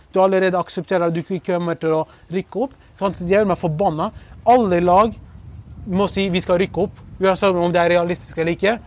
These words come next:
vi går for å rykke opp. Sånn? Sett ambisjonene høyt. Ikke sett en st-, altså stopper allerede for, eh, eh, for hvis jeg sier til gutta mine på junior, jeg sier, "Målet vårt å, i år er å ikke tape alle kampene." Ikke sant? Så på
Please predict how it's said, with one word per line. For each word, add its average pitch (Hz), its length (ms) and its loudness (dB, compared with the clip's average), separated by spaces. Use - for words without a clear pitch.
vi 165 140 -2
går 170 220 0
for 160 120 2
å 151 60 -2
rykke 165 300 -8
opp. - 80 -20
Sånn? 196 220 0
Sett 202 260 0
ambisjonene 175 600 0
høyt. 226 240 -2
Ikke 185 160 -4
sett 196 240 -2
en 165 100 -4
st-, 165 340 -4
altså 156 180 -4
stopper 175 460 -4
allerede 160 440 4
for, 151 300 -2
eh, 151 180 0
eh, 156 160 -6
for 175 180 -4
hvis 202 160 -2
jeg 208 140 0
sier 220 200 2
til 175 140 -2
gutta 190 260 -2
mine 175 320 0
på 165 220 0
junior, 175 380 -2
jeg - 120 -20
sier, 185 180 0
"Målet 175 440 0
vårt 165 240 2
å, 165 240 -2
i 175 80 -2
år 220 240 0
er 175 100 2
å 175 100 2
ikke 180 280 -6
tape 170 380 -2
alle 175 300 2
kampene." 143 360 -10
Ikke 143 100 -6
sant? 208 140 2
Så - 100 -4
på 180 260 0